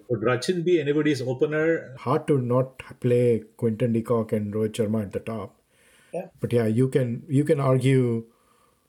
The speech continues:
Speaker 2: or have a debate between Ravindra and, uh, Kohli, uh, in terms of which one occupies three and four. But they will absolutely be the top four for sure.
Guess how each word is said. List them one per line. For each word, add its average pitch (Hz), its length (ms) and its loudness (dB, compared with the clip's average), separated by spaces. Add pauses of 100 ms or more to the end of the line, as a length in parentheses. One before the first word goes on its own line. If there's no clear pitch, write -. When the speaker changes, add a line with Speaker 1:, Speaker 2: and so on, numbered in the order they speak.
(120)
Speaker 2:
or 117 120 0
have 120 240 2
a 117 60 4
debate 113 420 0
between 110 420 0
Ravindra 113 640 2
and, 110 380 -2
uh, 104 180 -2 (220)
Kohli, 113 520 2 (260)
uh, 104 160 -6
in 107 160 -2
terms 110 200 0
of 104 140 0
which 113 180 -2
one 120 140 2
occupies 110 680 -2
three 123 200 0
and 113 160 -2
four. 110 280 -2 (260)
But 107 220 -2
they 151 140 6
will 135 200 2
absolutely 127 500 -2
be 117 200 -4
the 110 100 -6
top 104 240 -10
four - 200 -14
for - 120 -20
sure. - 240 -18